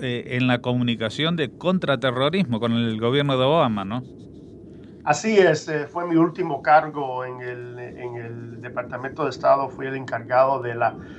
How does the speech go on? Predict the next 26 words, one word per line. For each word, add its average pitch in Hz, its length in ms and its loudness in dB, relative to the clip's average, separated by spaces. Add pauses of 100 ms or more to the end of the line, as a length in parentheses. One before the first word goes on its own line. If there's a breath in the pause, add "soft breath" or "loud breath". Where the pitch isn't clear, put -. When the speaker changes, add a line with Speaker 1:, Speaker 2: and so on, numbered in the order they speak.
(320 loud breath)
Speaker 2:
la 156 180 6
campaña, 165 1120 8
eh, 135 680 -2
para 131 400 2
combatir 139 640 0
la 147 220 6
propaganda 139 760 4
de, 127 320 -4
de 120 220 -10
Daesh, 139 580 4
del, 123 400 -10
eh, 123 500 -8 (340)
supuestamente 143 720 -4
llamado 135 680 2
Estado 147 340 0
Islámico 151 680 4
y 143 80 2
de 131 180 -6 (280 loud breath)
Al-Qaeda 151 760 10 (200)
usando 147 480 -2
los, 127 380 -4
eh, 127 240 -2 (560 loud breath)
medios 143 500 8
de 135 140 2
comunicación 127 680 -6
social. 117 520 -4